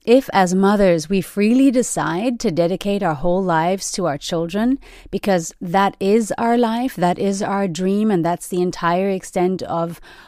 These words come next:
our aspirations, why not? That is equally as valid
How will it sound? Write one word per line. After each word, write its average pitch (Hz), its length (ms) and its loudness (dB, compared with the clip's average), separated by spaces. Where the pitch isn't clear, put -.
our 170 260 -2
aspirations, 180 1120 -2
why 175 320 0
not? 262 480 4
That 214 280 0
is 196 300 -2
equally 208 760 2
as 175 520 -4
valid 170 720 0